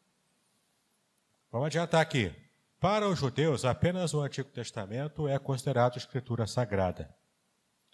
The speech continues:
E a divisão da Bíblia deles, que é o Antigo Testamento, né, que eles chamam apenas de Primeiro Testamento, ou simplesmente escrituras hebraicas, né, é dividida em três partes,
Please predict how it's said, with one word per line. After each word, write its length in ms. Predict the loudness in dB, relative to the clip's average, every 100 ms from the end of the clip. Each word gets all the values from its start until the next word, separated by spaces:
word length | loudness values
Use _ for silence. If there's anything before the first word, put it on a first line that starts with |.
| _ _ _ _ _
E 80 | -2
a 60 |
divisão 460 | 0 0 2 4 4
da 120 | 2
Bíblia 320 | 0 -4 -8
deles, 280 | -6 -6 -4
que 100 | -4
é 40 |
o 40 | -6
Antigo 240 | -6 -10
Testamento, 560 | -10 -10 -8 -2 -2 -2
né, 140 | -6
que 100 | -8
eles 100 | -14
chamam 300 | -10 -8 -6
apenas 300 | -2 0 0
de 100 | 0
Primeiro 380 | 0 2 2 2
Testamento, 760 | 0 -2 0 2 2 0 -8 -18 _ _ _ _ _ _ _ _ _ -8
ou 240 | 0 2 2
simplesmente 640 | 0 -2 -4 0 -2 -2
escrituras 500 | -10 -12 -4 -2 0
hebraicas, 540 | 0 4 4 4 -2 -2
né, 180 | 0 0 -8 _ -20 -20 -20 -20 _ _
é 100 | -4
dividida 480 | -2 -2 -2 2 0
em 40 |
três 320 | 0 -2 -4 0
partes, 840 | 4 4 0 -8 -10 -12 -12